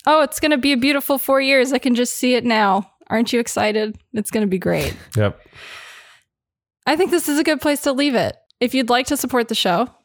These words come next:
Speaker 1: please consider becoming a patron. Patreon dot com slash death panel pod. As I said, you get access to our entire back catalog of episodes,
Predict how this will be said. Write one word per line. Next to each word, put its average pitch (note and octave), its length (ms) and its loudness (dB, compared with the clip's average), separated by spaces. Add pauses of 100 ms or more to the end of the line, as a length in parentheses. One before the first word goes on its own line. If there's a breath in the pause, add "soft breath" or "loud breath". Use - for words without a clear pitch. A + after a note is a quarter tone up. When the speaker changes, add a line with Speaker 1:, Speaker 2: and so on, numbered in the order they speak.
(340)
Speaker 1:
please B3 340 0
consider G#3+ 340 0
becoming G3+ 340 0
a F3+ 60 -4
patron. E3 480 -4
Patreon B3+ 480 0
dot F3+ 180 0
com F3 380 -2
slash A3 400 0
death F#3 220 0
panel F3 240 -2
pod. F3 440 0
As A3+ 220 0
I A3+ 60 2
said, G3 300 -2
you G3 60 -4
get G3+ 120 2
access G#3 400 0
to F#3 420 0
our G3 160 0
entire B3 380 0
back G3+ 240 -2
catalog G3 420 0
of G3 120 -4
episodes, G3 760 -2